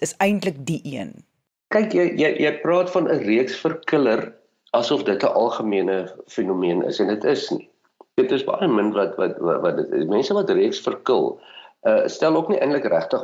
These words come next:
Speaker 2: belang om die verhoudings waar hulle is te laat werk nie. Nee, dit gaan meer, baie meer oor die verkilling as die verhouding. Gewoonlik is die verhouding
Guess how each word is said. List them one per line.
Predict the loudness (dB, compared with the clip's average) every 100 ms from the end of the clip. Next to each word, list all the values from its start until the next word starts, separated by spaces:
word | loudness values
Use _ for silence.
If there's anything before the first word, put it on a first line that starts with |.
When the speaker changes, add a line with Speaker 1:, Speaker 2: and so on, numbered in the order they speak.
| -2
Speaker 2:
belang | 0 0 0
om | 0 -2
die | 0
verhoudings | 0 0 -2 0
waar | 0 2
hulle | 0 -2
is | -2 -2
te | 0
laat | 0 0
werk | 0 0 -2 -10
nie. | -16 _ _ _ _ _ _ _ _ _ _ _ _ -4
Nee, | -2 0
dit | -2
gaan | 0 0 2
meer, | 0 2
baie | 0
meer | 2 0 0
oor |
die | -2
verkilling | -6 -6 0 2 2 0 -2
as | -2
die | -4
verhouding. | 0 2 2 -2 -4
Gewoonlik | -2 0 0 -2
is | -4
die | -4
verhouding | 0 0 0 0